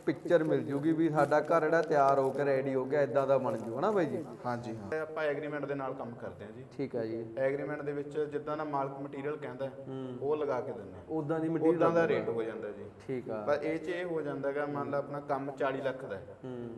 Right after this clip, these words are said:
Speaker 2: ਉਹਦੇ 'ਚ ਪੰਜ ਛੇ ਲੱਖ ਦਾ ਫਾਇਦਾ ਅਸੀਂ ਕਰਕੇ ਦੇਵਾਂਗੇ।
Speaker 1: ਪੱਕੀ ਗੱਲ ਹੈਗੀ?
Speaker 2: ਇਹ ਪੱਕੀ ਗੱਲ ਹੈ ਜੀ। ਬਾਕੀ ਮਿਹਨਤ ਅਸੀਂ ਦੇਖੋ ਖੁਦ ਕਰਨੀ ਹੈ ਜੀ।
Speaker 1: ਹਾਂ
Speaker 2: ਜਿਹੜਾ
Speaker 1: ਜੀ।
Speaker 2: ਲਾਸ ਹੈਗਾ
Speaker 1: ਹਾਂ
Speaker 2: ਜਾਂ
Speaker 1: ਜੀ।
Speaker 2: ਕੋਈ ਨੁਕਸਾਨ ਹੁੰਦਾ, ਲੇਬਰ ਸਾਰਾ ਅਸੀਂ ਆਪ ਦੇਖਣਾ ਹੈਗਾ।
Speaker 1: ਉਹ ਠੀਕ ਹੈ ਜੀ।
Speaker 2: ਮਾਲਕ ਦਾ ਸਟ੍ਰੈਸ ਖਤਮ ਹੋ ਜਾਂਦਾ ਹੈ। ਹੁਣ
Speaker 1: ਹੂੰ।
Speaker 2: ਐਨ ਆਰ ਆਈ ਫੈਮਲੀਆਂ ਨੇਗੀਆਂ, ਉਹ ਕੰਮ ਇਦਾਂ ਕਰਾਉਂਦੀਆਂ ਨੇ।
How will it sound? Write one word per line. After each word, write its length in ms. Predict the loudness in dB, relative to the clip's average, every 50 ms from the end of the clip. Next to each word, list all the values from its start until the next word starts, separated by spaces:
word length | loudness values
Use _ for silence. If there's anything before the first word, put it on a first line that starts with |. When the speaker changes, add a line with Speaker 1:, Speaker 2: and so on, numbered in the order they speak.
| -8 -4
Speaker 2:
ਉਹਦੇ 160 | -4 -2 -2
'ਚ 80 | -2 -4
ਪੰਜ 320 | -4 -4 -4 -4 -4 -6
ਛੇ 100 | -4 -4
ਲੱਖ 240 | -4 -4 -6 -6 -6
ਦਾ 80 | -6 -6
ਫਾਇਦਾ 320 | -4 -2 -2 0 0 -2
ਅਸੀਂ 140 | -2 -2 -6
ਕਰਕੇ 300 | -6 -8 -6 -6 -6 -6
ਦੇਵਾਂਗੇ। 360 | -6 -8 -10 -12 -14 -16 -8 -6
Speaker 1:
ਪੱਕੀ 300 | -8 -4 -2 0 2 4
ਗੱਲ 200 | 4 4 4 2
ਹੈਗੀ? 160 | 4 4 4
Speaker 2:
ਇਹ 60 | 2
ਪੱਕੀ 380 | 2 0 -2 -6 -6 -6 -4 -4
ਗੱਲ 160 | -4 -4 -4
ਹੈ 40 | -6
ਜੀ। 160 | -8 -6 -2
ਬਾਕੀ 320 | -2 -2 -2 -2 -4 -6
ਮਿਹਨਤ 600 | -6 -4 -4 -4 -4 -4 -4 -4 -4 -4 -4 -4
ਅਸੀਂ 140 | -4 -4 -4
ਦੇਖੋ 180 | -4 -4 -4 -4
ਖੁਦ 300 | -2 0 0 0 0 0
ਕਰਨੀ 240 | 0 0 0 -2 -4
ਹੈ 80 | -6
ਜੀ। 140 | -6 -8 -8 -8 -4
Speaker 1:
ਹਾਂ 80 | -2 2
Speaker 2:
ਜਿਹੜਾ 160 | 4 4 4
Speaker 1:
ਜੀ। 80 | 4 4
Speaker 2:
ਲਾਸ 360 | 4 2 2 2 0 -2 -2
ਹੈਗਾ 260 | -2 -2 -2 -2 -2
Speaker 1:
ਹਾਂ 120 | -2 -2 -2
Speaker 2:
ਜਾਂ 120 | -2 -2
Speaker 1:
ਜੀ। 140 | -4 -4 -6
Speaker 2:
ਕੋਈ 240 | -6 -6 -6 -8 -10 -12 -14 -16 -18 -14 -12
ਨੁਕਸਾਨ 420 | -10 -8 -6 -4 -4 -2 -2 -4
ਹੁੰਦਾ, 280 | -6 -6 -6 -4 -4 -4
ਲੇਬਰ 440 | -4 -4 -4 -4 -4 -4 -4 -6 -6
ਸਾਰਾ 400 | -6 -4 -2 -2 -2 -2 -2 -4
ਅਸੀਂ 180 | -4 -2 -2
ਆਪ 260 | 0 0 -2 -2 -4 -6
ਦੇਖਣਾ 300 | -8 -8 -8 -10 -12 -12
ਹੈਗਾ। 160 | -12 -10 -10 -10
Speaker 1:
ਉਹ 40 | -8 -6
ਠੀਕ 220 | -6 -6 -4 -4 -4
ਹੈ 60 | -2
ਜੀ। 60 | 0
Speaker 2:
ਮਾਲਕ 280 | 2 2 2 2 0 -2
ਦਾ 100 | -4 -6
ਸਟ੍ਰੈਸ 320 | -4 -2 -4 -4 -4 -4
ਖਤਮ 360 | -6 -6 -6 -6 -6 -10 -10
ਹੋ 80 | -10 -10
ਜਾਂਦਾ 240 | -12 -12 -10 -10 -8
ਹੈ। 40 | -6
ਹੁਣ 120 | -4 -4
Speaker 1:
ਹੂੰ। 100 | -4 -2
Speaker 2:
ਐਨ 220 | -2 -2 -2 0
ਆਰ 120 | 0 0 0
ਆਈ 80 | -2
ਫੈਮਲੀਆਂ 460 | -2 -4 -6 -6 -6 -6 -8 -8 -6 -6
ਨੇਗੀਆਂ, 240 | -6 -6 -6 -6
ਉਹ 80 | -8 -8
ਕੰਮ 320 | -6 -4 -4 -4 -4 -4
ਇਦਾਂ 240 | -4 -4 -4 -4 -4
ਕਰਾਉਂਦੀਆਂ 360 | -4 -4 -6 -8 -8 -10 -12
ਨੇ। 80 | -12